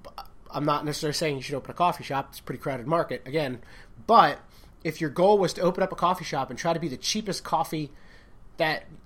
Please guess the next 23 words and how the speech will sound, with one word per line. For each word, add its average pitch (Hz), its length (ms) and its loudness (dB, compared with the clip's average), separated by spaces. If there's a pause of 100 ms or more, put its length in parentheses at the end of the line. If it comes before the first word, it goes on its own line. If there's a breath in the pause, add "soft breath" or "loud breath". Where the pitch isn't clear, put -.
(140)
you 165 160 0
know, 139 140 0
can 156 240 -4
be, 165 100 -2 (120)
can, 147 240 -4 (260)
you 185 160 -2
know, 143 240 -2 (100)
be 170 140 2
in 160 40 2
the 151 120 2
area, 170 340 4 (920 soft breath)
you're 175 280 4
stuck 214 360 2
competing 208 320 0
against 160 200 0
McDonald's 160 440 0
and 156 80 -2
Dunkin' 160 240 -2
Donuts. 170 440 -2
You 160 100 -4
know, 151 60 0
McDonald's 160 480 -2
is, - 280 -10